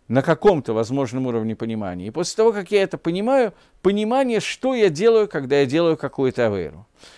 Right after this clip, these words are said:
И это приводит к другому виду страха. Страх, который называется ират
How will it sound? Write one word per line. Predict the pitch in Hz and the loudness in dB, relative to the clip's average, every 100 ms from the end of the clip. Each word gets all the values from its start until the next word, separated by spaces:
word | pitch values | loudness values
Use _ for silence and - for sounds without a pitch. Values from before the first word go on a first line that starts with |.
| _ | _
И | - | 2
это | 320 571 262 | 6 6 4
приводит | - 151 131 101 95 - | -4 -4 -2 -4 -6 -10
к | 113 | -2
другому | 156 190 254 262 | 2 4 4 2
виду | 220 208 180 | 0 -4 -6
страха. | - - 135 151 | -4 0 0 -2
Страх, | - - 233 240 | -10 0 0 0
который | 226 190 175 | -4 -6 -6
называется | 156 151 185 180 - 147 | -6 0 0 0 -4 -2
ират | 156 185 180 _ | 2 0 -2 _